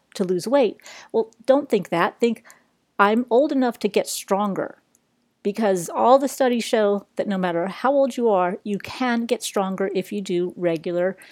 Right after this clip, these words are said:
resistance training and you do a progression where you basically are working towards that strength.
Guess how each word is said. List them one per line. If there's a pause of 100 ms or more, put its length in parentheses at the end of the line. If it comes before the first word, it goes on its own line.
(180)
resistance
training (160)
and
you
do
a
progression (340)
where
you (180)
basically
are
working
towards (300)
that
strength.